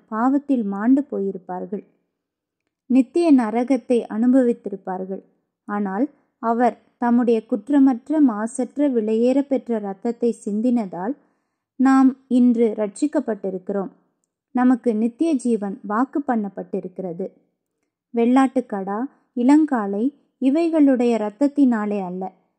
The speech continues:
தம்முடைய சொந்த இரத்தத்தினாலும் ஒரே தரம் மகா பரிசுத்த ஸ்தலத்திலே பிரவேசித்து நித்திய மீட்பை உண்டு பண்ணினார் என்ற வார்த்தையின்படி தமது சொந்த இரத்தத்தை சிந்தி நித்திய மீட்பை உண்டு பண்ணினார். இதை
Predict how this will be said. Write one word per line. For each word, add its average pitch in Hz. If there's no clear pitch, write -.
தம்முடைய 254
சொந்த 254
இரத்தத்தினாலும் 233
ஒரே 247
தரம் 240
மகா 214
பரிசுத்த 247
ஸ்தலத்திலே 214
பிரவேசித்து 202
நித்திய 285
மீட்பை 262
உண்டு 208
பண்ணினார் 196
என்ற 202
வார்த்தையின்படி 202
தமது 269
சொந்த 262
இரத்தத்தை 254
சிந்தி 214
நித்திய 269
மீட்பை 220
உண்டு 208
பண்ணினார். 185
இதை 262